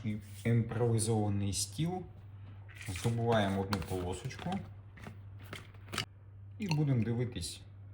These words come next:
Сподіваюсь, буде не лячно. Опустили полосочку.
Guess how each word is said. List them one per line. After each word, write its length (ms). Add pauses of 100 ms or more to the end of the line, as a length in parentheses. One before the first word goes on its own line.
(140)
Сподіваюсь, 600
буде 260
не 140
лячно. 420 (2500)
Опустили 720
полосочку. 840